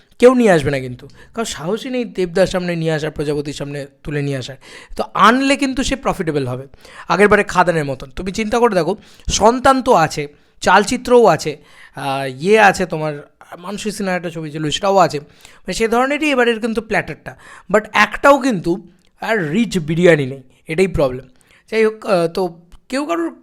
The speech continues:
ব্যবসা কাটবে না, আবার সবাই সবার ব্যবসা কাটবে, ব্যাপারটা হচ্ছে এরকম। ওই তো অডিয়েন্স, ওই তো গুটি কয়েক অডিয়েন্স, তারাই তো এদের, ওদের ভিতরে ভাগাভাগি হবে, এটা হচ্ছে পরিষ্কার কথা। আচ্ছা, আমি already আমার বেঙ্গলি ব্লগসে একটা ভিডিও এসছে,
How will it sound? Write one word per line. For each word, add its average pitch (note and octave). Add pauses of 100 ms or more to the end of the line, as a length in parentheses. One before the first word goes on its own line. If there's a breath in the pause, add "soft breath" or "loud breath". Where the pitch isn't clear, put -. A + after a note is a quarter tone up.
(160)
ব্যবসা A3
কাটবে C4+
না, D4+
আবার D4
সবাই A#3
সবার A3+
ব্যবসা F3
কাটবে, C#3+
ব্যাপারটা C#3+
হচ্ছে -
এরকম। C3+ (400 soft breath)
ওই G3+
তো D#4
অডিয়েন্স, D3+
ওই D#3
তো A#3
গুটি G3+
কয়েক A3+
অডিয়েন্স, G#3 (280 soft breath)
তারাই A#3+
তো C4+
এদের, A3+
ওদের G#3+
ভিতরে F#3
ভাগাভাগি C3+
হবে, A#2+ (340 loud breath)
এটা F#3
হচ্ছে G3+
পরিষ্কার D3+
কথা। C#3+ (600 loud breath)
আচ্ছা, E3+
আমি F#3+
already F#3
আমার F3
বেঙ্গলি E3
ব্লগসে E3
একটা E3
ভিডিও C#3
এসছে, D3+